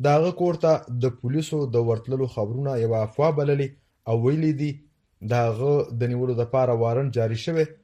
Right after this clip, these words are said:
خو دغه یوه د معمول خبره ده. پولیس په یو بیان کې ویلي، خلک دې په داسې افواګانو کې نه راځي.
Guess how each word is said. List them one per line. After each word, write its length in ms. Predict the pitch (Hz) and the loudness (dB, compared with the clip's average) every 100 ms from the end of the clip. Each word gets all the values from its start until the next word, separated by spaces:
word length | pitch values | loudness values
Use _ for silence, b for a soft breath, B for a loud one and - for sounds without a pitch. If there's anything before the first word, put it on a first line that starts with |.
| _ - | _ -6
خو 160 | 113 | -2
دغه 240 | 131 131 127 - 113 | 0 0 -2 -4 -2
یوه 240 | 113 113 110 | 0 0 0
د 100 | 117 | -2
معمول 260 | 113 120 113 | -2 -2 -4
خبره 300 | 107 107 107 104 | -6 -4 -4 -4
ده. 100 | - _ _ _ | -8 _ _ _
پولیس 220 | 135 151 151 | -4 -4 -4
په 100 | 127 | 0
یو 100 | 127 | 0
بیان 280 | 120 127 147 | 2 0 0
کې 100 | 143 139 | -2 -2
ویلي، 260 | 143 151 156 - - | -2 -4 -6 -8 -6
خلک 220 | 131 127 117 | -2 -2 -4
دې 80 | 117 | -4
په 60 | 117 | -2
داسې 180 | 127 123 113 | -2 -2 -6
افواګانو 520 | 110 110 107 123 127 120 | -2 -4 -2 -4 -4 -6
کې 100 | 127 - 117 117 | -8 -8 -4 -2
نه 60 | 110 | 0
راځي. 260 | 107 110 | -2 -4